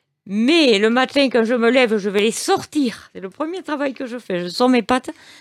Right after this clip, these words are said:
parce qu'il faut qu'elles remontent en température pour pouvoir l'étaler. L'hiver, c'est le contraire.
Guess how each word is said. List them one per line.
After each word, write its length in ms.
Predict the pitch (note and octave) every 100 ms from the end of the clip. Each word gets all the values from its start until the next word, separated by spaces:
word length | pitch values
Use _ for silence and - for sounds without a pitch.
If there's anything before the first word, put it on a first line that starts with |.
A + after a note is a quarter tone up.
| _
parce 140 | F#3+ -
qu'il 140 | A#3+
faut 120 | A#3
qu'elles 200 | A#3+ G#3+
remontent 400 | A3 C4+ E4 D4
en 80 | B3
température 580 | B3+ A3+ A#3 A#3 D#4+ C4+
pour 140 | A#3
pouvoir 260 | G#3+ A3 A#3+
l'étaler. 460 | A#3 A#3 A3 F3 D3+ _ _ _ _ _ _ G#3+
L'hiver, 280 | B3 E4
c'est 120 | - D4+
le 80 |
contraire. 640 | D4 D#4 C#4+ A#3 G3 D#3